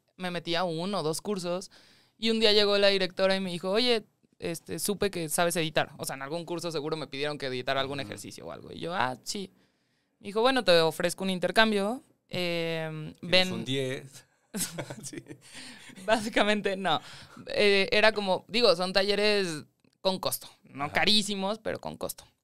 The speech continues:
Speaker 1: Y pues yo no, o sea,
Speaker 2: Claro.
Speaker 1: no podía tomarme todos. Entonces, eh, me dijo, "¿Qué te parece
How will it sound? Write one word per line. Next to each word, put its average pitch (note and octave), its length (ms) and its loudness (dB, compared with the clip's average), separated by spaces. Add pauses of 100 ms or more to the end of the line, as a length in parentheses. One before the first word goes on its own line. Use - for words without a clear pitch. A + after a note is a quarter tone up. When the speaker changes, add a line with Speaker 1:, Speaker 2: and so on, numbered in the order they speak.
(560)
Speaker 1:
Y G#3 60 -10
pues C#3+ 140 -6
yo D3 80 0
no, C3+ 220 -4 (100)
o - 80 -14
sea, - 200 -12 (320)
Speaker 2:
Claro. A2 400 -6
Speaker 1:
no E3+ 180 0
podía F3+ 260 6
tomarme D3 340 -4
todos. F3 460 6 (600)
Entonces, F#3 920 2
eh, E3+ 380 -2
me F3 100 -6
dijo, F3+ 220 -4
"¿Qué A3 120 0
te B3+ 120 -2
parece A3+ 640 4